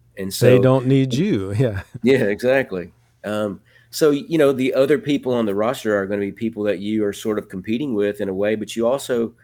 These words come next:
Speaker 1: have a better chance if you fill in a gap that maybe they don't have, you know? So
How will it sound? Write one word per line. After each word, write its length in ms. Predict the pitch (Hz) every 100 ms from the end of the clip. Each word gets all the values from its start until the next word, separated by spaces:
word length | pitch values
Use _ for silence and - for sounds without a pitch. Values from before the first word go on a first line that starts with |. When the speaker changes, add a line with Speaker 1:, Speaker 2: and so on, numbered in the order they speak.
| _ _ _ _
Speaker 1:
have 140 | 131 104
a 40 |
better 260 | 92 113 101
chance 420 | - 135 147 -
if 180 | 95 110
you 140 | 117
fill 280 | 117 110 107
in 120 | 104
a 40 | 90
gap 480 | 98 101 107 - _ _
that 220 | 98 -
maybe 220 | 104 101
they 160 | 95 95
don't 340 | 92 101 131
have, 380 | 98 78 71 71 - _ _ _ _ _ _ _ _
you 100 | 90
know? 200 | 85 92
So 400 | 98 98 92 92